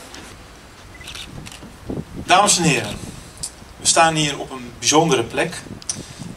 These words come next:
Midden in alle drukte om ons heen staan we hier al in het groen en vinden we rust. De, het bestuur van de hospice was natuurlijk al veel langer daarmee bezig, maar vanaf tweeduizend vijftien februari kwamen wij in beeld.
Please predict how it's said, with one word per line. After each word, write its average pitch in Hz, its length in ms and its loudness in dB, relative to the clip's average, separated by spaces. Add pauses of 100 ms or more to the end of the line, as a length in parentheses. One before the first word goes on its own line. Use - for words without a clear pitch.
Midden 165 320 8
in 139 100 4
alle 131 180 8
drukte 156 500 2
om 127 140 -2
ons 117 140 0
heen 135 240 -2
staan 123 300 4
we 120 60 -6
hier 120 240 -4 (180)
al 120 160 -6
in - 120 -2
het - 120 2
groen 151 480 0 (720)
en 123 140 -4
vinden 135 320 2
we 117 100 6
rust. - 480 6 (1200)
De, 139 100 0
het 135 320 4
bestuur 165 460 6
van 131 260 4
de 120 60 -2
hospice 127 360 2
was 117 140 0
natuurlijk 113 360 0
al 110 160 -4
veel - 320 6
langer 135 220 6
daarmee 131 220 6
bezig, 120 520 2
maar 113 220 6 (520)
vanaf 117 220 -2
tweeduizend 120 420 4
vijftien 117 400 4
februari 110 400 2
kwamen 110 320 2
wij 117 200 4
in 110 160 -10
beeld. 101 380 -8